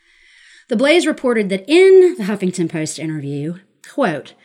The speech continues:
Uygur passionately urged employees to rethink their decision, throwing papers and openly reprimanding an employee.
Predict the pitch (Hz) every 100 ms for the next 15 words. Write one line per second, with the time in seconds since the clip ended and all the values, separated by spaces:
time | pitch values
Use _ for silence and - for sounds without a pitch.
0 | _ _ _ - 262 294 254 - 277 311
1 | 320 330 254 233 220 208 208 190 196 185
2 | 180 175 - 170 220 254 269 240 220 208
3 | 196 180 156 156 156 170 160 151 151 240
4 | 269 285 285 285 190 - 226 269 294 294
5 | 254 233 226 214 196 190 185 180 185 -
6 | 277 107 101 -